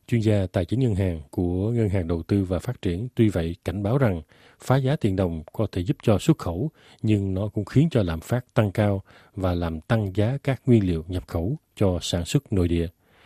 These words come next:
Phá giá tiền đồng khoảng hai phần trăm cho cả năm hai nghìn mười tám là một giải pháp hợp lý.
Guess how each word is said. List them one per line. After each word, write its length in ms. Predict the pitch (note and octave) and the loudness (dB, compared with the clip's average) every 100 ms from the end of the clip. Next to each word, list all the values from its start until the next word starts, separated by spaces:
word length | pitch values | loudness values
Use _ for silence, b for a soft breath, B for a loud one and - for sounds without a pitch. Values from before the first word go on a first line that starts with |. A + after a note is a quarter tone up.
| b b | b b
Phá 140 | G#2+ | 0
giá 180 | G#2 A#2 | 2 2
tiền 200 | G#2 F2 | 0 0
đồng 220 | F2+ D#2+ | -2 -2
khoảng 220 | - F#2+ | -6 -6
hai 120 | G2 A2+ | -2 -2
phần 160 | F#2 | -2
trăm 240 | E2+ G#2 F#2 | 0 0 -2
cho 200 | - F#2+ | -2 -2
cả 140 | - | -2
năm 220 | G2 G2 F2 | -4 -4 -2
hai 140 | G#2+ | -2
nghìn 160 | G2 D#2+ | -2 -4
mười 100 | E2 | -6
tám 300 | - F#2 D3 - b b | -2 -2 -2 -10 b b
là 120 | F#2 E2 | -6 -4
một 140 | D#2 - | -6 -4
giải 140 | F2 | -4
pháp 260 | - A#2+ - | -2 -2 0
hợp 160 | G2 | 0
lý. 200 | G2+ B2 | 2 2